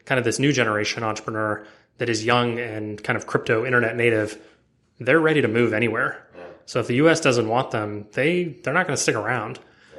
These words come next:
Speaker 2: Yeah.
Speaker 1: Um, so that's why I say that's kind of what I, at least I hope for,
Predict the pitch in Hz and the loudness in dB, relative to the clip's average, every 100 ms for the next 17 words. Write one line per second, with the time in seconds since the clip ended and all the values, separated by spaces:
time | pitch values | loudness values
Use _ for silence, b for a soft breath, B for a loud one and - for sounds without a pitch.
0 | B B _ 120 110 107 107 - 127 139 | B B _ -2 0 0 -2 0 2 4
1 | 123 131 113 107 120 - - - - 131 | 4 4 0 2 0 -2 -8 -6 -2 0
2 | 107 - - - 131 120 117 147 - 107 | -2 -8 -18 -2 2 4 4 2 0 2
3 | 151 - 196 202 | 0 0 -4 -4